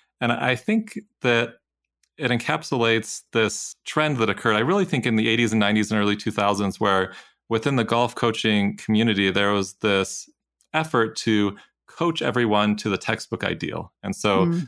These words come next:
Speaker 1: the textbook ideal was defined by what most golfers did in each part of their swing, and that would come together and sum up to the textbook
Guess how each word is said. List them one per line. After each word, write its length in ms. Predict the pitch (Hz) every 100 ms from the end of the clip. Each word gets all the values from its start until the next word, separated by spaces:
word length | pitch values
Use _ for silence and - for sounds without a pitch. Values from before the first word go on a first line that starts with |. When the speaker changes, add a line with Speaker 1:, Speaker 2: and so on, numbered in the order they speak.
| -
Speaker 1:
the 60 | -
textbook 380 | 139 - 151
ideal 360 | 127 98 113 110
was 140 | 101
defined 560 | - 98 104 98 101 98
by 300 | 98 90 92 _ _ -
what 300 | 107 110 107
most 420 | 110 131 160 -
golfers 420 | 110 104 110 95
did 520 | - 107 98 92 90 - _
in 120 | 107 -
each 260 | 113 -
part 200 | - 95
of 60 | 90
their 140 | 85
swing, 560 | - - 135 87 85 87 _ -
and 140 | 98
that 120 | 107 104
would 120 | 104
come 180 | 123 120
together 440 | 113 104 101 92
and 200 | 95 95
sum 280 | - 107 98
up 200 | 95 -
to 580 | - 95 90 90 90 92 _ _ _
the 80 | -
textbook 640 | - 95 - - 90 -